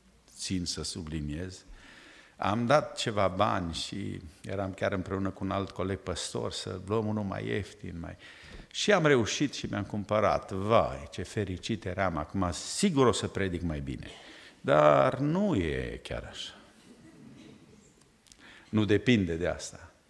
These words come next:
M-am obișnuit foarte repede. E o unealtă, atâta tot. Mănânci, că ți-e foame, vine după aceea foamea din nou, folosești niște lucruri și să nu, să nu credeți că le critic toate acestea, pentru că mă dau și pe mine exemplu,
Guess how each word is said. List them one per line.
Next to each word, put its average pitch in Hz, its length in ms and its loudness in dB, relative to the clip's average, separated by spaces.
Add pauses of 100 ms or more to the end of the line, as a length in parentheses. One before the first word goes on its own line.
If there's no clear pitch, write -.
(500)
M-am 147 200 2
obișnuit 131 420 2
foarte 110 380 0
repede. 85 760 -4 (640)
E 127 160 2 (320)
o 147 100 0
unealtă, 95 760 -2
atâta - 280 -2
tot. - 360 -14 (120)
Mănânci, 123 540 0 (520)
că 120 120 -4
ți-e - 160 -2
foame, 113 760 -2 (540)
vine 117 320 4
după 110 240 0
aceea 107 240 2
foamea 110 340 -2
din 101 240 -2
nou, 107 460 -2
folosești 113 540 -2
niște 113 260 -4
lucruri 113 480 -2
și - 200 -8 (560)
să 139 200 4
nu, 196 240 2
să - 160 8
nu 175 120 8
credeți 160 500 6
că 120 80 4
le 110 240 4
critic 147 480 2
toate 90 240 2
acestea, 92 380 0
pentru 101 240 0
că 113 100 -2
mă 110 140 4
dau 107 160 6
și 107 160 0
pe 113 140 2
mine 120 220 2
exemplu, 127 640 0